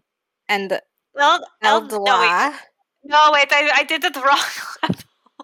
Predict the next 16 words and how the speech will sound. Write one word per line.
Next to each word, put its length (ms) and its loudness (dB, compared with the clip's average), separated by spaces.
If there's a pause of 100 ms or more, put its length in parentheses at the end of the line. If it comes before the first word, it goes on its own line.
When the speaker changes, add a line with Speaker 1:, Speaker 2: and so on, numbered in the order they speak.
(340)
Speaker 1:
Oh, 80 6
yeah, 240 4 (140)
you 60 -4 (180)
did. 320 -4 (1120)
Speaker 2:
Hold 140 0
on. 140 0 (760)
Oh, 100 2
it's, 140 -6 (200)
uh, 1500 -6
<laughs> 180 -6
Eldal. 540 4 (1900)
Eldal 500 4
and 80 2
Agnerf. 580 2 (1040)
Oh, 160 4
that's, 220 -2